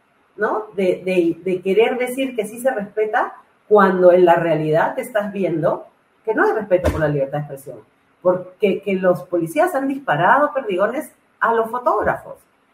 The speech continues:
este, y no solamente en estas manifestaciones, en, en la, las marchas de Meri-, contra Merino también.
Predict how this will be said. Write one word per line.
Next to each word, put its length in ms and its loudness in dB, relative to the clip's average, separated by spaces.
este, 760 0
y 140 -2
no 200 4
solamente 400 -2
en 80 -4
estas 220 -8
manifestaciones, 800 -8
en, 540 -6
en 420 -6
la, 140 -10
las 200 -8
marchas 300 -2
de 60 -2
Meri-, 200 -2
contra 240 -4
Merino 360 -4
también. 400 -2